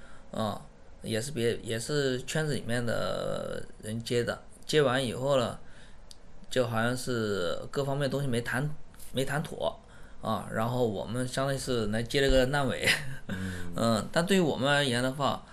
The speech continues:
Speaker 1: 嗯，给那些做铁板道具的公司去建一个垃圾场地，那还不如我们，嗯，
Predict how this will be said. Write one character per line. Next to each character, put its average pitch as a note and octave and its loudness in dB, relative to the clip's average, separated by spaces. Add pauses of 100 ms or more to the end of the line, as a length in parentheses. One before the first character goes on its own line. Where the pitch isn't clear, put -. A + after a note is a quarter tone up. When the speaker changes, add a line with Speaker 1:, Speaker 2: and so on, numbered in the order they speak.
(360)
Speaker 1:
嗯， B2+ 0 (340)
给 C3 6
那 F3+ 4
些 D#3 4 (480)
做 E3 6
铁 C#3+ 6
板 C3 4
道 C#3 4
具 B2 4
的 G#2+ 4 (180)
公 C3 6
司 B2+ 4
去 B2+ 4 (140)
建 C#3 6
一 C3 4
个 B2+ 4
垃 C3+ 4
圾 C3+ 0
场 G2+ -2
地， G#2 -2 (560)
那 C#3 4
还 B2 2
不 D3+ 2
如 A2 2 (180)
我 G#2 4
们， A2+ -2 (640)
嗯， A#2 0